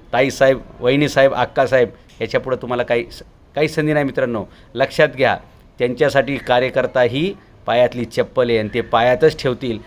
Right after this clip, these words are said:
प्रसंगी एखाद्याला फेकून मारतील, प्रसंगी त्याच वाहनाने एखादा विंचू मारतील, पण ती कधीही ते डोक्यावर घेणार नाही, कारण चप्पल ही डोक्यावर घेण्याची वस्तू नसते. तुम्ही कार्यकर्ते त्या नेत्यांसाठी चपलीपेक्षा जास्त किमतीचे नसता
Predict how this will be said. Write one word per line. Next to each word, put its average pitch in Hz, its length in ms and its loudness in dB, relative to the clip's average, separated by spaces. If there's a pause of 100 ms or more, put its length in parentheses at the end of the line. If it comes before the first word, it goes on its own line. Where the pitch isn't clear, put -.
(220)
प्रसंगी 214 600 2 (300)
एखाद्याला 156 400 4 (100)
फेकून 202 300 2
मारतील, 180 380 2 (260)
प्रसंगी 214 420 2
त्याच 208 320 2
वाहनाने 175 500 2 (240)
एखादा 151 240 4
विंचू 180 380 2
मारतील, 180 440 2 (840)
पण 123 140 0
ती 120 220 -8
कधीही 131 280 2
ते 131 80 0
डोक्यावर 120 340 4
घेणार 120 200 -2
नाही, 135 160 0
कारण 131 200 0
चप्पल 123 400 -2
ही 123 60 -4
डोक्यावर 113 340 -2
घेण्याची 104 300 -6
वस्तू 107 300 -8
नसते. 107 380 -4 (560)
तुम्ही 190 360 2 (400)
कार्यकर्ते 139 680 0 (160)
त्या 123 100 -2
नेत्यांसाठी 120 680 -2 (160)
चपलीपेक्षा 151 520 0
जास्त 123 380 0
किमतीचे 117 360 -4
नसता 113 360 -4